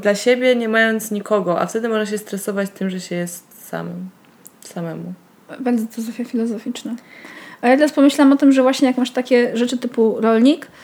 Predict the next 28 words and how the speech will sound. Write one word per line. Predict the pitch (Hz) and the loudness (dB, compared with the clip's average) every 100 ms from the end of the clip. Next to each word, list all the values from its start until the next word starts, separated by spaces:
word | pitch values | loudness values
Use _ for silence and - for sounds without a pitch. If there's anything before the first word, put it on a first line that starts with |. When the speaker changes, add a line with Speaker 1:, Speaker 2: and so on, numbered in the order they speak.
| - - | -20 -8
Speaker 2:
to | - | 2
i | 254 | 4
tak | 269 277 | 4 0
jest | 269 | 0
problem, | - 247 277 285 | 2 4 6 6
bo | 254 262 262 | 6 6 4
w | - 226 | 2 2
rolnictwie, | 254 269 285 - 277 | 6 6 2 0 0
wiesz, | 240 196 | 2 0
w | 196 | 2
eventach | 233 349 320 | 4 4 4
masz | 277 269 | 2 2
krótkie | - 247 262 | -2 -2 0
terminy | 247 240 233 226 220 - | 2 4 4 4 0 -2
projektów, | 226 214 196 - 175 | 0 0 0 -6 -10
Speaker 1:
Mhm. | - 202 | -2 0
Speaker 2:
powiedzmy. | 220 262 | 0 -2
Najdłuższy | 185 214 277 - | -2 0 0 2
mój | 254 226 | 2 4
projekt | 233 240 226 | 2 2 0
to | - | -6
tam | 214 208 208 | -4 -2 -2
miał, | 196 196 | -2 -2
nie | 190 | -2
wiem, | 170 | -2
ponad | 190 208 214 | -4 -4 -4
pół | - 185 | -6 -4
roku. | 175 - | -6 -8